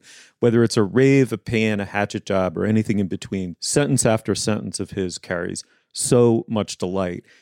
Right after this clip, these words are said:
He's proven again and again you can be brief, deep, and light, and now he's written a memoir, The Upstairs Delicatessen, on eating, reading, reading about eating, and eating while reading. Is Garner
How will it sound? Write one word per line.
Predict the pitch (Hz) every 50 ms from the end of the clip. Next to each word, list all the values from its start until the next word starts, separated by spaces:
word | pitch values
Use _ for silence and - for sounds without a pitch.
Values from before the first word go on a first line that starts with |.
| _ _
He's | - 131 113
proven | - - - 135 127 117 120 117
again | 107 95 120 139 160
and | 175 175 160
again | 139 120 123 120 113 107 104 101
you | 98 104 98
can | - - 104
be | 87 - 101 95
brief, | 92 - - 110 110 135 156 165 - - - - _ _ _ _ - 101
deep, | - 110 110 117 110 - - - _ _ _ _ -
and | 101 92 90
light, | 90 98 104 107 92 90 92 - - - _
and | - 110 95 95
now | 101 107 107 104
he's | 101 - 117 107 95 -
written | 101 - - 92 90 90 - _ -
a | 101
memoir, | 98 107 135 156 139 113 92 87 87 92 92
The | - -
Upstairs | 151 156 - - 180 160 147 -
Delicatessen, | - 123 107 107 - - 85 - 104 95 - - 95 87 82 85 -
on | - 101 95 98 107 -
eating, | 117 127 135 139 135 135 131 123 -
reading, | 107 107 110 107 113 113 110 110 110 - _ _
reading | - 104 120 131 135 123 120
about | 95 101 98 98 98 -
eating, | - 113 110 101 104 98 92 95 - _
and | - 101 92 92 101 -
eating | 107 123 117 - 131 113 104 101 95 -
while | 104 98 95 90 90 87 82 - -
reading. | 120 131 147 127 95 85 78 - - - _ - - - - - - - _ _ -
Is | 127 120 98
Garner | - 139 156 185 214 208 202 185